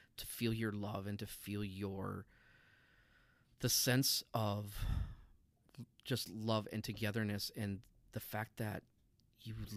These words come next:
literally need us. And remind them that if there was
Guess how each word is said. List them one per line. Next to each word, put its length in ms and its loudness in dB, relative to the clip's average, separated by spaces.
literally 520 2
need 480 0
us. 380 -8
And 140 2
remind 520 4
them 260 0
that 280 -4
if 140 -6
there 200 4
was 440 2